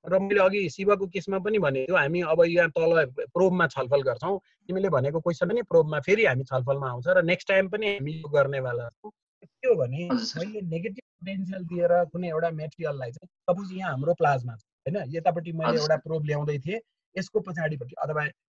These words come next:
Speaker 1: कताबाट सजिलो हुन्छ, जस यतापट्टि प्लाज्मा छ, मैले यताबाट material ल्याउँदै थिएँ, मैले यहाँनिर एउटा तार जोडेर यसमा negative potential दिएँ भने के हुन्छ? यसले positive आयनलाई attract गर्छ,
Speaker 2: हुँ।
Speaker 1: नेगेटिभलाई repel गर्छ।
Speaker 2: रिपेल
Speaker 1: तर
Speaker 2: गर्छ।
Speaker 1: यसैलाई positive दियो भने नि,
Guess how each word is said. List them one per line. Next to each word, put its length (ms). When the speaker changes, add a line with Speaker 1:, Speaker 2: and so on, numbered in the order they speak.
Speaker 1:
कताबाट 460
सजिलो 420
हुन्छ, 260
जस 300
यतापट्टि 280
प्लाज्मा 420
छ, 80
मैले 280
यताबाट 240
material 380
ल्याउँदै 280
थिएँ, 200
मैले 220
यहाँनिर 380
एउटा 360
तार 320
जोडेर 400
यसमा 340
negative 420
potential 500
दिएँ 260
भने 280
के 120
हुन्छ? 240
यसले 300
positive 580
आयनलाई 360
attract 320
गर्छ, 160
Speaker 2:
हुँ। 80
Speaker 1:
नेगेटिभलाई 520
repel 280
गर्छ। 200
Speaker 2:
रिपेल 240
Speaker 1:
तर 60
Speaker 2:
गर्छ। 120
Speaker 1:
यसैलाई 380
positive 500
दियो 160
भने 240
नि, 220